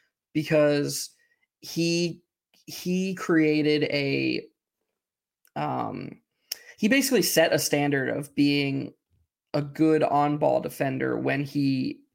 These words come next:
got a matchup that he was locked into, you know? And I think that a lot of people forgot that there's a whole there's a lot more that goes into defensive impact. And I think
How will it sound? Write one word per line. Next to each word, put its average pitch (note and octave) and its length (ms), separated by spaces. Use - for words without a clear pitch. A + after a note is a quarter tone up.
got C#3 200
a C3+ 40
matchup C3+ 560
that C3+ 120
he C#3 140
was - 220
locked - 320
into, - 300
you - 140
know? A#2+ 220
And D3+ 140
I D3 80
think F3+ 220
that F3 120
a D#3+ 40
lot D3 300
of C#3+ 120
people C#3+ 540
forgot D3 520
that C#3+ 140
there's C#3+ 260
a D3+ 60
whole D#3+ 800
there's E3 360
a D3+ 80
lot D3+ 340
more D3+ 200
that C#3 140
goes D3 260
into C#3+ 260
defensive - 400
impact. C#3+ 600
And C#3+ 120
I D3 80
think C#4 240